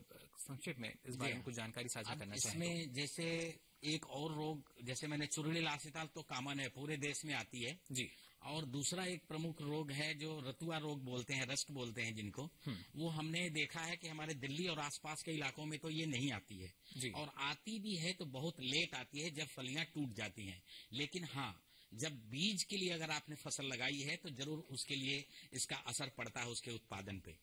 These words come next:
Speaker 1: जी।
Speaker 2: लेकिन ज्यादातर हमने ये देखा है कि ये आपका मध्य, अ, अपना जो क्षेत्र है, अ,
Speaker 1: मध्य भारत के कुछ
Speaker 2: मध्य
Speaker 1: क्षेत्रों
Speaker 2: भारत
Speaker 1: में।
Speaker 2: के क्षेत्र हैं, या आपका कर्नाटक है
Speaker 1: हम्म।
Speaker 2: और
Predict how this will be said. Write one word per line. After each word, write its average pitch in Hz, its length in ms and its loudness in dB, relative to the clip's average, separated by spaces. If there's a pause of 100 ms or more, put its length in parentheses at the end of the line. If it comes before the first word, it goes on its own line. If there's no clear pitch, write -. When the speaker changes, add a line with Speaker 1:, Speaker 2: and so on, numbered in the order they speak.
Speaker 1:
जी। 113 280 0
Speaker 2:
लेकिन 170 460 0
ज्यादातर 165 440 -2
हमने 165 220 -2
ये 160 160 2
देखा 131 300 0
है 113 220 -2 (400)
कि 156 400 2 (320)
ये 147 280 4
आपका 135 680 0 (340)
मध्य, 147 420 2 (280)
अ, 127 80 -6 (520)
अपना 143 240 0
जो 135 160 0
क्षेत्र 139 380 -2
है, 131 260 2 (340)
अ, 113 480 -4
Speaker 1:
मध्य 139 200 2
भारत 135 280 0
के 139 60 -6
कुछ 131 200 0
Speaker 2:
मध्य 151 120 4
Speaker 1:
क्षेत्रों 143 220 0
Speaker 2:
भारत 147 180 0
Speaker 1:
में। - 100 -8
Speaker 2:
के 147 60 -2
क्षेत्र 135 360 -4
हैं, 127 280 2 (280)
या 139 140 4
आपका 139 520 -2
कर्नाटक 139 640 -2
है 131 320 0 (120)
Speaker 1:
हम्म। 104 160 -6
Speaker 2:
और 127 560 -2